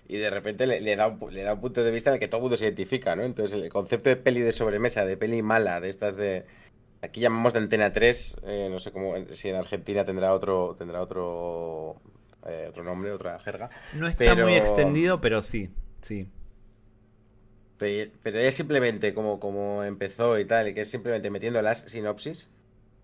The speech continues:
Speaker 1: eh, de las pelis, ya con eso pa-, me parece que es una, una hemeroteca guay, ¿no? Os leo, por ejemplo, una de la última semana.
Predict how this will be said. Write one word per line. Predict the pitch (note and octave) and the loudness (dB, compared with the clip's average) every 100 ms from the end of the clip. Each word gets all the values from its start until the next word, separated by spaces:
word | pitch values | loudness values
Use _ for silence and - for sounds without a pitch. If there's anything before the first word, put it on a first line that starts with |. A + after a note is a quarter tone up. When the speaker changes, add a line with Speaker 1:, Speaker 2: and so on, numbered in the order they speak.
| _ _ _ _ _ _ _ - | _ _ _ _ _ _ _ -6
Speaker 1:
eh, | G#2+ G#2+ G#2+ G#2 G#2 | 0 2 4 2 2
de | G#2 | 2
las | F#2+ | 0
pelis, | - A#2 C3+ | 0 -2 0
ya | - | 0
con | - B2 | 4 4
eso | B2+ C#3 C#3+ | 4 2 2
pa-, | A#2+ | 0
me | A2 G#2+ | -2 0
parece | G#2 A2+ | 0 0
que | A#2 | -2
es | B2+ | -2
una, | A#2 | 0
una | A2+ A2 - G#2+ | 2 0 -2 -4
hemeroteca | A2 G#2 G2 A2 | -2 -2 -2 -4
guay, | G#2+ - F2 | -6 -8 -10
¿no? | D#2 G#2+ - - _ - | -10 -12 -14 -20 _ -12
Os | F2+ F#2 | -8 2
leo, | A2+ | 2
por | A2+ | 4
ejemplo, | A2 G#2+ G#2+ | 0 0 0
una | G#2+ C3+ C#3 - - - - - | 0 -2 -8 -18 -20 -20 -20 -16
de | G2 G2+ | -8 -4
la | |
última | G2 G#2 G2 | -4 -4 -4
semana. | G2 G2 A2+ | -2 0 0